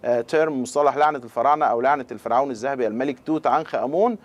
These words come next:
نتيجة طبعًا إن هو إدى هذا الحق الحصري لهؤلاء. وطبعًا حصلت برضو أحداث كتيرة جدًا. كارنرفون نفسه مات بعد حوالي ست شهور، الكلب بتاعه مات في القلعة.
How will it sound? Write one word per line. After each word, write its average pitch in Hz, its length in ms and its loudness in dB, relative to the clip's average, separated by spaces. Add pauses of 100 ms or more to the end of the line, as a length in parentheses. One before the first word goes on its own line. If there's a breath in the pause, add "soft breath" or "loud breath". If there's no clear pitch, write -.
(300 loud breath)
نتيجة 156 480 0
طبعًا 147 280 2
إن 127 100 -2
هو 139 140 0
إدى 131 220 -2
هذا 131 340 2
الحق - 320 -6
الحصري 120 400 -4
لهؤلاء. 123 500 2
وطبعًا 240 320 -2
حصلت 202 440 -4
برضو 156 380 -2 (220 loud breath)
أحداث 190 360 -2
كتيرة 170 300 -2
جدًا. 131 440 -2 (280 loud breath)
كارنرفون 175 600 0
نفسه 156 380 -4 (220 loud breath)
مات 151 220 2
بعد 120 260 0
حوالي 139 300 2
ست 131 280 -12
شهور، 135 380 0 (240 loud breath)
الكلب 147 320 0
بتاعه 139 300 4
مات 139 220 -2
في 127 100 -6
القلعة. 135 460 4